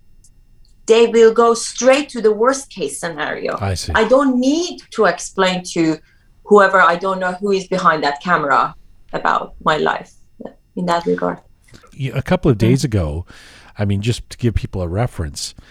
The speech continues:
Speaker 2: you posted a video of yourself washing dishes and just talking live to your followers.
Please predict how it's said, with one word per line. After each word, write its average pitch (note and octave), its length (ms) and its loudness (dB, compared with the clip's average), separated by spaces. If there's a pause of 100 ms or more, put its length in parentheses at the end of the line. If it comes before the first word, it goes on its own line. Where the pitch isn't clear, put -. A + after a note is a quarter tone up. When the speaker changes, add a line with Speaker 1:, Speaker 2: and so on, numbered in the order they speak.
(340)
Speaker 2:
you B2+ 160 -2
posted D#3+ 360 2
a B2+ 40 2
video D3 300 4
of A#2+ 100 -2
yourself A2 520 -2 (160)
washing A#2 520 0
dishes G#2+ 680 -2 (760)
and A#2 120 0
just B2+ 160 0
talking C#3 400 4
live C3 320 6
to - 100 -2
your A#2+ 120 4
followers. G2+ 680 0